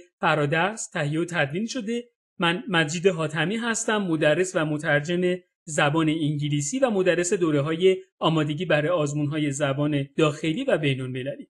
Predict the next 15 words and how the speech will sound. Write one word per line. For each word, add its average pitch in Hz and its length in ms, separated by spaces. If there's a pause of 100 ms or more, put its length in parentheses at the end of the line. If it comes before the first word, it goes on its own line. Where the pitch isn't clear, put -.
من 185 240 (160)
قصد 175 320
دارم 160 340
توی 151 120
این 151 380
فصل 220 400 (300)
در 202 140
رابطه 220 320
با 262 140
ساختار 233 640 (100)
کلی 208 480 (200)
آزمون 170 480
دولینگو 147 380
مطالبی 180 460
رو 202 240